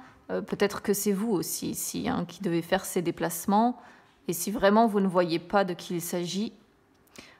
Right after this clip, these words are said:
après ça peut être pour certaines personnes, euh, une personne que vous allez rencontrer ici,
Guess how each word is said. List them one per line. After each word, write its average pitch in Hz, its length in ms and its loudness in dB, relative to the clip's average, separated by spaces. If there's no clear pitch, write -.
après 190 280 2
ça 233 180 -4
peut 226 160 0
être 208 280 2
pour - 180 -6
certaines 202 380 0
personnes, 208 560 2
euh, 165 380 2
une 190 140 2
personne 202 360 2
que 220 120 0
vous 202 240 0
allez 202 180 4
rencontrer 190 560 0
ici, - 340 -6